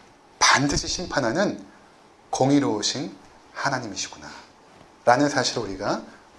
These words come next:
보게 되는 것입니다. 그래서 십자가는 바로 하나님의 의로우심이 나타난 그 영광의 그 장소였던 것입니다. 로마서 삼 장 이십오 절과 이십육 절에 이렇게 말씀하십니다.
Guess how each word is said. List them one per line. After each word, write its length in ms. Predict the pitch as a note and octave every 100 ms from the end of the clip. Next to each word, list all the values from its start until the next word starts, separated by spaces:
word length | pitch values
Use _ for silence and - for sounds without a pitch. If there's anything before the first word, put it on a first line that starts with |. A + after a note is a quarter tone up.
| -
보게 200 | A#2 A2
되는 240 | F#2 F#2
것입니다. 300 | - - - - - - - - - _
그래서 180 | - E3+
십자가는 720 | - - G3 F3 E3+ G#3+ - - - - - - - - - -
바로 160 | A2
하나님의 800 | - F#3+ F3+ E3+ D#3 D#3+ F3 - - - -
의로우심이 560 | C#3 D3+ D3 C#3+ D3 C#3
나타난 600 | G2 - G#2 D#3 D3 - - - - -
그 160 | - G2+
영광의 680 | G2+ B2+ B2+ A#2 G#2 C#3+ - -
그 120 | -
장소였던 580 | - - A2+ A2+ G#2+ -
것입니다. 420 | - - - - - - - - - - - - - - - - -
로마서 340 | D#3 F3 E3+
삼 220 | E3+ - F#3
장 180 | F3+
이십오 340 | C#3+ C#3 D3 C3
절과 360 | C3+ B2 C3
이십육 400 | C3 C3+ D3 C#3
절에 160 | - A#2
이렇게 220 | F#2+ -
말씀하십니다. 800 | G2 - A2+ F#2 - F2 -